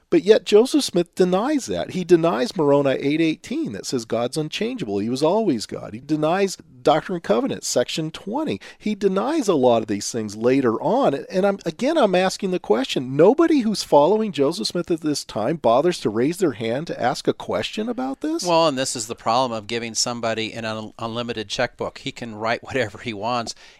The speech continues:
Speaker 2: and he can say whatever he wants, and nobody is going to question that.
Speaker 1: In that last sentence there, when it says, "They will inherit all heights and depths,"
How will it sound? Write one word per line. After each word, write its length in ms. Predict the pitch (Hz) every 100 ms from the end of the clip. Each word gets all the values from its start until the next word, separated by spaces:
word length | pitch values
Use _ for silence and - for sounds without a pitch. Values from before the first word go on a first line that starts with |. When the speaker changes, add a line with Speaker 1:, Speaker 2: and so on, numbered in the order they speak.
| -
Speaker 2:
and 240 | 117 113
he 120 | 113
can 160 | 127 107
say 280 | - 165 202
whatever 380 | 127 113 104 101
he 120 | 110
wants, 380 | 101 98 101 - - _
and 400 | - 123 123 120
nobody 520 | 117 135 131 120 117 113
is 100 | 107
going 320 | 110 107 107
to 160 | -
question 480 | 101 113 - - 95
that. 220 | 82 73 - _
Speaker 1:
In 140 | 165 185
that 240 | 160 -
last 280 | 151 170 -
sentence 400 | - - 139 -
there, 240 | 95 95
when 140 | 98 98
it 160 | -
says, 460 | - 135 120 107 - _ _
"They 100 | 123
will 160 | 123 113
inherit 440 | 107 - 147 127
all 180 | - 110
heights 380 | - 135 143 -
and 180 | 104 95
depths," 480 | 131 104 - -